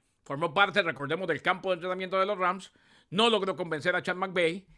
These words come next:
el head coach, el entrenador en jefe del equipo de Los Ángeles. Eh, los Rams anunciaron entonces que no seguirán el equipo. Eh, a nivel universitario, recordemos que Luis Pérez jugó para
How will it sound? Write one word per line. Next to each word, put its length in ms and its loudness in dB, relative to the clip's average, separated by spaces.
el 220 0
head 220 0
coach, 260 -2
el 80 -2
entrenador 400 -4
en 80 -4
jefe 400 -2
del 200 0
equipo 360 -4
de 80 0
Los 180 -2
Ángeles. 720 -4
Eh, 220 -4
los 160 -6
Rams 240 -4
anunciaron 540 0
entonces 580 -6
que 120 0
no 120 2
seguirán 380 2
el 100 0
equipo. 540 -4
Eh, 440 0
a 80 2
nivel 240 -2
universitario, 640 0
recordemos 480 -2
que 100 -4
Luis 180 -4
Pérez 240 0
jugó 300 -4
para 320 0